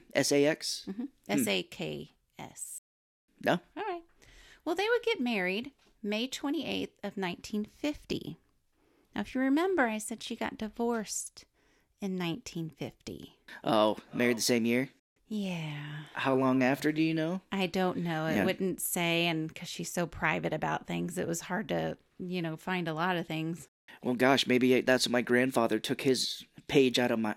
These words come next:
Speaker 1: out of her book when he married another lady, like, shortly after my grandmother
Speaker 2: I
Speaker 1: died.
Speaker 2: know.
Speaker 1: Like, "B. Arthur did it, I'll do it."
Speaker 2: It's just, and I know she wasn't married that long with her first husband, but still, it was just all like, "Damn."
Speaker 1: Yeah.
Speaker 2: But, you know,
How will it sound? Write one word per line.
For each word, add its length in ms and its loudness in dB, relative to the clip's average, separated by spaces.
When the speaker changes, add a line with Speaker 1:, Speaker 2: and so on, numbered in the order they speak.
Speaker 1:
out 140 0
of 60 -2
her 200 6
book 300 4
when 100 4
he 80 4
married 340 4
another 280 2
lady, 340 2
like, 320 -4
shortly 400 6
after 220 0
my 100 0
grandmother 460 2
Speaker 2:
I 20 -2
Speaker 1:
died. 300 0
Speaker 2:
know. 40 -10
Speaker 1:
Like, 140 6
"B. 180 12
Arthur 300 12
did 240 10
it, 100 10
I'll 140 12
do 200 12
it." 220 6
Speaker 2:
It's 140 -12
just, 120 -4
and 140 0
I 140 4
know 420 4
she 220 -4
wasn't 240 0
married 240 -2
that 180 -2
long 260 -2
with 140 -4
her 100 -8
first 340 -6
husband, 580 -4
but 240 -6
still, 340 -2
it 20 -2
was 140 -6
just 180 -8
all 200 -8
like, 240 -10
"Damn." 760 -6
Speaker 1:
Yeah. 240 -2
Speaker 2:
But, 240 2
you 120 2
know, 280 0